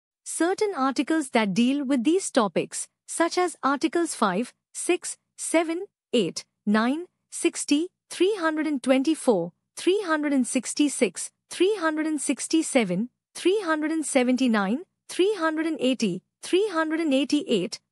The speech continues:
three hundred and ninety-one, three hundred and ninety-two, and three hundred and ninety-three, became effective on twenty-sixth November nineteen forty-nine. This means that these specific sections of the Constitution were put into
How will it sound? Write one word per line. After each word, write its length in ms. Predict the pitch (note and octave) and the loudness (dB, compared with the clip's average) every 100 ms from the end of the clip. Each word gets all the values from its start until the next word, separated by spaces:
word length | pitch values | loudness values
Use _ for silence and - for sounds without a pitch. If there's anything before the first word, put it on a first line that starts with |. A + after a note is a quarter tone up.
| _ | _
three 260 | - F#4 G#4+ | 0 0 2
hundred 300 | D#4+ D#4+ E4 | -2 -2 -2
and 160 | D#4+ | 2
ninety-one, 760 | B3+ B3+ C#4 E4+ A3+ G#3 E3+ G#3+ _ _ - | 2 2 2 2 2 0 -2 -8 _ _ -2
three 240 | F4+ G#4+ | 0 0
hundred 280 | F4+ E4 E4 | 0 -2 -2
and 160 | F4 C4+ | 0 2
ninety-two, 680 | B3 D4 D#4 D4 B3 E3+ - _ _ | 2 2 0 0 0 -2 -6 _ _
and 200 | C#4+ C#4+ | -4 -4
three 260 | - F4+ G#4+ | 0 0 2
hundred 300 | E4 D#4+ E4+ | -2 -2 -2
and 160 | E4+ | 0
ninety-three, 760 | B3+ B3+ C#4 D#4+ - - F#3+ E3+ - _ | 2 2 0 -2 0 0 0 -2 -12 _
became 360 | A#3+ - F4+ F#4+ | -2 2 0 0
effective 540 | E4 C#4 C4 C#4+ C#4 | -2 -2 -2 0 2
on 180 | A#3 G#3+ | 2 2
twenty-sixth 720 | B3+ C4 C#4 F4 D#4 - - | 2 2 2 0 -2 -4 0
November 480 | A#3+ G3+ B3 C#4 D#4 | 0 2 0 2 2
nineteen 560 | C4 B3 D4 D4 F4+ F4+ | 2 2 0 -2 -2 -2
forty-nine. 800 | - A#3+ - C#4 G#3 D#3+ - F3 _ _ _ _ _ _ _ _ _ | 0 0 2 0 0 -2 -8 -14 _ _ _ _ _ _ _ _ _
This 300 | G3 F#4+ - | 0 0 2
means 400 | C4 B3+ D4+ D#4+ A#3 | 4 4 2 -2 2
that 180 | B3+ | 2
these 220 | A3 E4+ - | 4 0 0
specific 560 | - D4+ - - F4 | 0 0 0 -2 -6
sections 520 | - C4 - D4 D4 B3 | -2 -2 -2 -4 0 0
of 120 | G#3 | 0
the 80 | A3 | 0
Constitution 840 | A#3+ B3 B3+ A3 A#3 A3+ C#4 C4+ | 0 0 0 -2 -2 -2 -2 0
were 120 | G3+ | 0
put 220 | - A#3+ | 2 2
into 280 | B3 G#3 - | 4 2 0